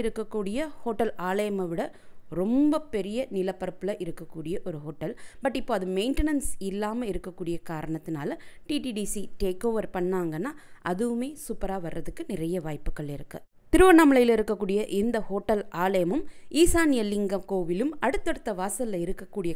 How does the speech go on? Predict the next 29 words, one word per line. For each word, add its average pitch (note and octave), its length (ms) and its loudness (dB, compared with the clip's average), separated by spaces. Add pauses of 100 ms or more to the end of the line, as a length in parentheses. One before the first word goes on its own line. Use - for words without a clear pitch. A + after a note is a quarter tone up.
காரணத்தினால D#3 560 -6 (440)
எந்த D#4 260 6 (200)
ஆட்டோ G3 240 -4
டிரைவர்ஸ் F3 380 -2
கிட்ட E3+ 220 -8
கேட்டாலும் E3+ 420 -6
உங்களை E3 220 -4 (140)
ஈஸியா F3 380 -6
இங்க F3 180 -6
கொண்டு D#3 180 -6
வந்து C#3 200 -6
விட்டுடுவாங்க. C#3+ 500 -2 (440)
திருவண்ணாமலை F4+ 560 10
பஸ் A#3 140 4
ஸ்டாண்ட்ல B3 340 4
இருந்து C4 200 2 (380)
ஆவரேஜா A3+ 380 2 (140)
ரெண்டரைல G#3+ 380 0
இருந்து B3+ 200 0 (160)
மூணு A#3+ 240 4
கிலோமீட்டர் F#3 420 -2
டிஸ்டன்ஸ்ல F3 540 4
தான் C#4 120 -4 (340)
இந்த G3+ 180 4
ஹோட்டல் F#3 260 -2 (140)
ஆலயம் D3 320 -4
இருக்கு. E3 220 -8 (360)
ஹோட்டல் A#3+ 300 4 (140)
ஆலயம் A#3 300 2